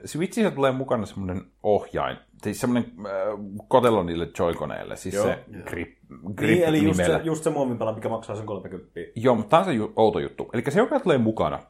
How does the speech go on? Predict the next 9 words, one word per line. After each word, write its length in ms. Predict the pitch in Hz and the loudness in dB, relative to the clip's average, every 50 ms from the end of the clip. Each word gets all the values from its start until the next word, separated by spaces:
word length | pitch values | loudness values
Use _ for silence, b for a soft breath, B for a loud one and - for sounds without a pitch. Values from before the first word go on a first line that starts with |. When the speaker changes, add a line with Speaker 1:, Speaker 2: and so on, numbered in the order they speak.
| _ - | _ -12
Speaker 1:
siinä 240 | - - 170 254 320 | -6 -4 -2 0 0
ei 80 | 294 233 | 0 0
oo 40 | |
mitään 280 | 190 202 208 202 170 151 | 0 -2 -2 -2 0 0
lataustoimintoa. 800 | 147 143 - 131 - - - 95 87 80 78 71 73 69 - _ _ _ _ _ _ | 2 2 2 2 0 0 -2 -4 -4 -4 -6 -6 -8 -8 -10 _ _ _ _ _ _
Se 120 | _ - 170 | _ -2 -2
on 60 | 165 | 0
muovinpala. 600 | 156 160 156 131 104 - - - 69 - - _ _ _ _ _ _ | 2 0 2 2 0 0 0 -2 -2 -4 -6 _ _ _ _ _ _
Speaker 2:
Mhm. 200 | 101 104 127 | -14 -8 -8